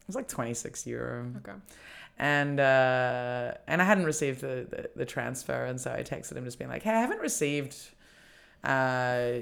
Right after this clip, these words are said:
Speaker 1: the transfer. It's not about the money, but honestly, I think you should actually pay for the whole thing because I, uh,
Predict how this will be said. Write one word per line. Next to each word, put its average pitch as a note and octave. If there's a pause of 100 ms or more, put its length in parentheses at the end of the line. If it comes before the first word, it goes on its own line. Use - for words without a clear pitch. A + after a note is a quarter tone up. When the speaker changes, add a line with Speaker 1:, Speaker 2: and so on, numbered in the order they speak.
(160)
Speaker 1:
the C#3+
transfer. C#3
It's C3
not F#3
about G3
the E3+
money, D3
but F3
honestly, C#3
I C3
think C3 (100)
you C3+
should C3
actually B2
pay B2
for B2
the A2
whole C#3
thing B2+
because A#2+ (400)
I, B2
uh, A#2+